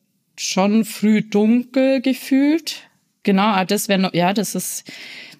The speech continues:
die haben andere Tageszeiten, also die haben, passen nicht so die, ähm, die,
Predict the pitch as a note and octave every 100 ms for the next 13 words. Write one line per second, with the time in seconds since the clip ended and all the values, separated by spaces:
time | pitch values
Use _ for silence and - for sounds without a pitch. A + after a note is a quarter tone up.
0 | _ G#3 A3+ A#3 A#3+ F#3+ A3 G#3+ G3+ G3
1 | A3+ A#3 A#3+ - F#3 F3 F3 F3+ F3+ F#3+
2 | F#3+ G3 F#3+ F#3+ - G#3 G#3+ G#3 G#3 -
3 | G3 F#3 F#3 F#3 F#3 F3 _ _ - F3
4 | F3+ F3 F3 E3+ _ _ _ _ _ _
5 | _ _ _ _ _ _ _ _ - F3+
6 | E3+ F3